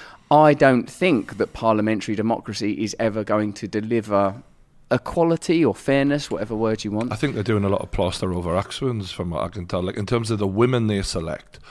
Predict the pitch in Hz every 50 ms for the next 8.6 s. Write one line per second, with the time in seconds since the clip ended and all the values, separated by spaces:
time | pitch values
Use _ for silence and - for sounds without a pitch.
0 | - - 123 120 117 113 110 107 123 113 107 101 98 101 107 - - 104 104 -
1 | - 101 95 92 90 - - 95 92 90 87 87 82 - 95 92 87 87 98 110
2 | 107 - 101 - - - 82 - - 110 110 - 156 - - - - - - 120
3 | 117 107 - - 95 92 - _ _ - 107 104 107 107 113 113 110 - - 120
4 | 107 104 107 110 - - - - 117 98 98 87 92 95 113 113 98 85 76 87
5 | 92 - - - 107 - 120 98 - - - - - - - - - 143 135 104
6 | 82 76 87 - - - 101 95 107 101 - - - - 82 82 82 80 98 107
7 | - - - _ - 113 110 104 104 95 101 95 92 90 87 90 - - - 98
8 | 98 98 101 95 87 76 78 76 73 85 95 -